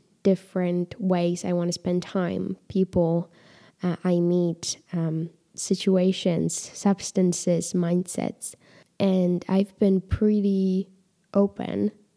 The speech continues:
and curious. And I think that is kind of characteristic for the moment <laughs> in life that I'm at, for this age when everything is so new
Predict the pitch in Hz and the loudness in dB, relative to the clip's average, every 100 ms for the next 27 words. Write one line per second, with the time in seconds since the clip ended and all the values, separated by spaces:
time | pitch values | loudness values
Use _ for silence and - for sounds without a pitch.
0 | _ - 185 170 170 175 - 330 262 - | _ -6 -2 0 0 -4 0 2 2 0
1 | - - - - - 180 180 - 190 180 | -4 -10 -14 -8 -2 0 0 -2 -2 -2
2 | 190 175 - - 185 - - 190 185 180 | -2 -2 -4 -4 -4 -4 -4 0 2 2
3 | 180 - - 196 190 - 202 214 - 180 | 0 -10 -4 0 0 2 4 4 2 -2
4 | 190 185 - _ _ - 180 180 180 - | -2 -4 -12 _ _ 0 2 2 -2 -4
5 | 180 175 175 - - 202 202 196 180 180 | 0 0 -2 -4 0 2 4 4 2 0
6 | - 208 220 202 185 185 185 180 190 214 | 2 6 6 6 4 0 0 0 2 2
7 | 190 180 175 - - - 175 180 180 175 | 0 -2 -2 -6 -12 -4 0 0 0 -2
8 | - - - - - _ 190 190 185 - | -4 -14 -20 -20 -20 _ 0 2 0 -2
9 | 196 190 202 220 226 208 180 - 180 175 | 0 2 6 6 6 4 2 2 2 2
10 | 175 _ _ _ _ _ 202 202 208 214 | 0 _ _ _ _ _ 4 6 8 6
11 | 196 180 | 6 2